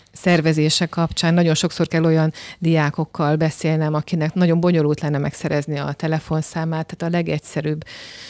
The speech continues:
gyakorlatilag nem is tudnám csinálni ezt a tevékenységet, hogyha nem lenne ez a felület. Mert amit mondtál, hogy nagyon-nagyon sokan fent vannak, és még azokat is el tudom érni, akik nem ismerőseim üzenetben.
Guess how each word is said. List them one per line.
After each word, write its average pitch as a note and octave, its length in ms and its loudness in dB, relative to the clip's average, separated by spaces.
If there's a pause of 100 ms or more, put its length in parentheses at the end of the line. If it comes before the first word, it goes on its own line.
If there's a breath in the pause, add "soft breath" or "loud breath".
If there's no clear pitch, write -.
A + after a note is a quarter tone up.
(300 loud breath)
gyakorlatilag E3 560 0
nem D#3 100 0
is D3+ 80 -2
tudnám D#3 340 -4
csinálni D#3 540 -2
ezt D3+ 180 -4
a D#3+ 40 0
tevékenységet, D#3 840 0
hogyha E3+ 240 0
nem E3 160 4
lenne D3+ 220 0
ez D3+ 100 0
a D#3 80 2
felület. D3+ 540 -2
Mert D#3 120 -4
amit D#3 160 -4
mondtál, F3 300 2
hogy D#3+ 200 -4
nagyon-nagyon D3+ 680 -4
sokan D3 380 -4
fent D3 320 -4
vannak, D3+ 480 -2
és F3 200 -2 (1000 loud breath)
még F3+ 180 4
azokat E3+ 320 0
is - 140 -2
el D#3 140 2
tudom E3+ 240 0
érni, D#3+ 220 2
akik F3+ 240 -2
nem F#3 140 2
ismerőseim E3 840 0
üzenetben. D#3 800 -4